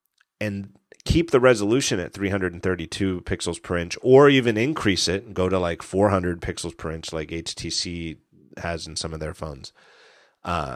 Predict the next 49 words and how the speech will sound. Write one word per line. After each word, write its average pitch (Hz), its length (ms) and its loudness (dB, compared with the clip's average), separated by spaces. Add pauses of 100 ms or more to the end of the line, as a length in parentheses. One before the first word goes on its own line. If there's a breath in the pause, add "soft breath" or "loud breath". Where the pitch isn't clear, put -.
(100)
and, 90 460 -6
you 101 120 -8
know, 87 220 -6
just 101 220 -6
make 98 240 0
a 101 80 0
new 95 240 0
size 92 400 2
target 87 460 -2
for 90 160 -4
developers. 87 640 -4
You'd 85 80 -8
have 80 180 -10
to - 80 -12
target 85 380 -6
a 78 40 -8
second 80 600 -8
size. 80 680 -8 (840 soft breath)
Um, 82 460 -6 (880)
and 101 180 -8
then 95 160 -8
you'd 92 180 -10
have 85 220 -6
s-, - 260 -10 (120)
the - 80 -10
same 110 300 -2
size 135 440 2
text - 600 -2 (100)
that 87 180 -4
you're, 85 200 -8
physically 139 580 2
same 92 260 -4
size 82 300 -4
text 78 300 -8
as 78 120 -8
you're 80 100 -6
looking 80 260 -12
for, 92 180 -4
but 80 140 -10
you'd 87 180 -12
be 92 100 -2
able 92 160 -2
to 82 80 -4
fit - 340 0
more 92 200 -4
of 80 80 -8
it 80 100 -6
on 82 160 -12
screen. - 320 -14